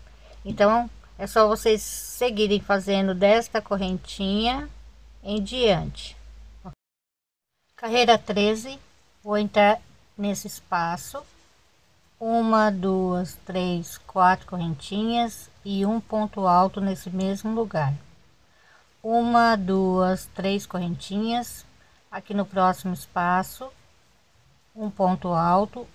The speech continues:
uma correntinha e um ponto alto. Uma, duas, três, quatro, cinco correntinhas. Aqui no próximo ponto B,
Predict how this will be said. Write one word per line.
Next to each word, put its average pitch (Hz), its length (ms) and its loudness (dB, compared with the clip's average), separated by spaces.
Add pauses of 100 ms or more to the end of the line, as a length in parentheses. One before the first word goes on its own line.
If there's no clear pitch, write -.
(160)
uma 214 300 0
correntinha 208 920 -4 (560)
e 202 200 -2
um 202 160 0
ponto 196 420 -4
alto. 139 400 -4 (960)
Uma, 226 560 2
duas, 185 720 0
três, 180 640 -6 (220)
quatro, 180 560 2
cinco 214 520 -6
correntinhas. 190 1080 -6 (1120)
Aqui 196 300 -8
no 233 140 0
próximo 185 480 4
ponto 180 360 -2
B, 185 360 -4